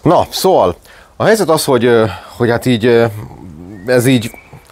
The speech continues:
offroad szempontból akkor opció, hogyha egy széles földúton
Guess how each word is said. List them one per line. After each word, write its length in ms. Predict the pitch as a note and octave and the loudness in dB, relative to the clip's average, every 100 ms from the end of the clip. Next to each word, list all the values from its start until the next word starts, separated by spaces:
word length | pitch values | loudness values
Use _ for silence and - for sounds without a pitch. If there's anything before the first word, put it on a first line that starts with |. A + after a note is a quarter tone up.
| - - - | -20 -20 -6
offroad 500 | - F#3 F3+ C3 G#2+ | 0 0 2 0 0
szempontból 840 | - D3 D3+ D3 C3 B2+ A#2+ A#2 A2 _ - _ | 0 0 2 0 0 2 2 2 -2 _ -20 _
akkor 560 | C#3 C#3+ - B2 F#2+ F#2 - _ - - _ | -2 -2 0 0 0 -2 -12 _ -20 -20 _
opció, 580 | C#3 - - B2 G#2+ F#2 _ - _ | -6 -2 0 2 2 -2 _ -20 _
hogyha 340 | - G#2+ A#2+ | -4 -2 0
egy 100 | G2+ | 0
széles 640 | F2+ C3 A2+ F#2+ E2+ - - _ - | 0 0 2 2 0 -4 -10 _ -4
földúton 720 | A2 G#2 F#2 F2+ F2 E2+ E2+ | 0 0 0 -2 -2 -2 -6